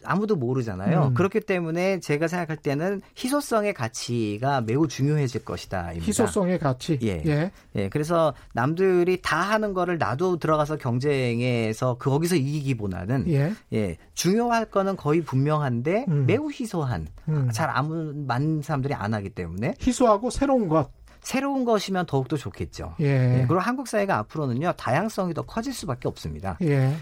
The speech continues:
Speaker 1: 그, 예를 들어서
Speaker 2: 음.
Speaker 1: 저희가, 어, 지난번에도 말씀을 우리가 나눴던 것 같은데,
Speaker 2: 예.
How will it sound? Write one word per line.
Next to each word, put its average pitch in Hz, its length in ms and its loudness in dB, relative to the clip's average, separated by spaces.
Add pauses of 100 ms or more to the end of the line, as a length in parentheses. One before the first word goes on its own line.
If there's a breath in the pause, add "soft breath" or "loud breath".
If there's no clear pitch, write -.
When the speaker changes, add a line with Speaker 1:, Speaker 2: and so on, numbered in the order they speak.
Speaker 1:
그, 143 400 2
예를 175 260 2
들어서 135 520 0
Speaker 2:
음. 147 220 2
Speaker 1:
저희가, 165 1040 2
어, 131 200 -2
지난번에도 202 460 0
말씀을 151 360 -2
우리가 139 180 0
나눴던 123 380 -2
것 123 60 0
같은데, 113 360 -2
Speaker 2:
예. 143 300 2